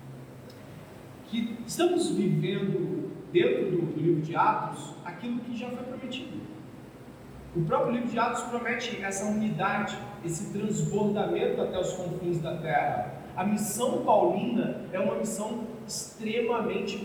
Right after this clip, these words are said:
plural, culturalmente, etnicamente. A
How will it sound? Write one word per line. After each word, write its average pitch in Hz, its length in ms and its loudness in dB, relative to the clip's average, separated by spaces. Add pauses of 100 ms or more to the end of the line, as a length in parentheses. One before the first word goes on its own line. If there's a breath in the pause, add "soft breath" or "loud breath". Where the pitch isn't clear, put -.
(120)
plural, - 800 0
culturalmente, - 840 2 (240)
etnicamente. 196 960 0 (140)
A - 100 2